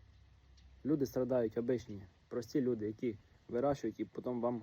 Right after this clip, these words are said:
кусок м'яса, то й навіть в город, в Одесу завезти і продати. Не буде місного населення сільського, що ви будете їсти, мені цікаво?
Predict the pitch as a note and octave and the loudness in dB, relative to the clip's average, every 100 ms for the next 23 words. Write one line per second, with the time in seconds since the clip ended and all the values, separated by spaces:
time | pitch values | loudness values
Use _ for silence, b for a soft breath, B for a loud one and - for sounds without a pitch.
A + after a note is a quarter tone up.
0 | A2 A#2+ B2 - C3 B2 G#2+ A2+ G#2+ A2 | -8 -6 -6 -2 -2 -2 -4 -4 -4 -4
1 | G#2 G#2 B2 G2+ G2+ G#2+ A#2 G#2+ G#2+ A#2 | -4 0 0 0 -4 -4 -4 -4 -2 -2
2 | A2+ G#2 A2 G#2 F#2 - _ - - - | -4 -6 -6 -6 -8 -12 _ -20 -20 -20
3 | - - - - - - - - - - | -20 -20 -20 -20 -20 -20 -20 -20 -12 -4
4 | C3+ D3+ C3+ C3 D#3+ D#3+ C3 B2 - B2 | 2 4 4 4 2 2 0 0 0 2
5 | A2+ A2 B2+ A#2 - A2 G2+ C#3+ D3+ C3 | 2 0 -4 -6 -2 -2 0 2 2 2
6 | B2 A#2 A2 G#2+ G2+ G#2 G2 A2 G#2 | 0 -2 -2 -4 -8 -8 -8 -6 -6